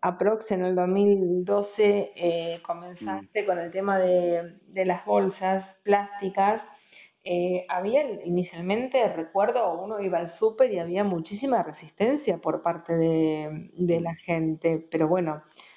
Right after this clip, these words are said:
Speaker 1: eh, se fue educando, costó, pero
Speaker 2: Mm.
Speaker 1: se fueron educando.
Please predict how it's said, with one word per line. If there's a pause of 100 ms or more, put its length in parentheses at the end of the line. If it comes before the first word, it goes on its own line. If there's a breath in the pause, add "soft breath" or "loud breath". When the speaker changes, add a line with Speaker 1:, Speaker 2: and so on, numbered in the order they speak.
(200 loud breath)
Speaker 1:
eh,
se
fue
educando,
costó,
pero
Speaker 2:
Mm. (600)
Speaker 1:
se
fueron
educando.